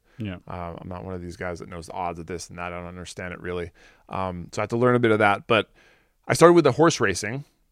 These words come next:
Speaker 2: One day I went to the track, um, in Saratoga, and they have about ten races in a day. Um, and each race, let's say, has about ten horses,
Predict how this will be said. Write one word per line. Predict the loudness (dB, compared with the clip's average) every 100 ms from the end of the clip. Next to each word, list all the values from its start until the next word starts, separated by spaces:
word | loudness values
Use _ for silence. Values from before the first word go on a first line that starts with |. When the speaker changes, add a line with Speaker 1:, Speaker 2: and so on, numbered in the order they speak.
| -6
Speaker 2:
One | 0 2 4
day | 6 6 4 -2 -10 _ _ -4
I | -2
went | 0 -2 -4
to | -4 -2
the | -2
track, | -2 0 -2 -4 -20 _
um, | -4 0 0 0 -2 -6 -12 -16
in | -8
Saratoga, | -4 -4 -4 -4 -4 -6 _ _ _ _
and | -6 -2
they |
have | -2
about | -2 -4 -6
ten | -10
races | -6 -6 -6 -10 -12 -14 -10
in | -6
a |
day. | -2 -2 -4 -10 _ _ _ _ _ _ _ -10
Um, | -4 -2 -2 -4 -8 -8
and | -6 -4
each | -4 -2
race, | 0 0 0
let's | -4 -4
say, | -4 -2
has | -2 -4
about | -8 -10 -12
ten | -12 -12
horses, | -12 -14 -12 -12 -14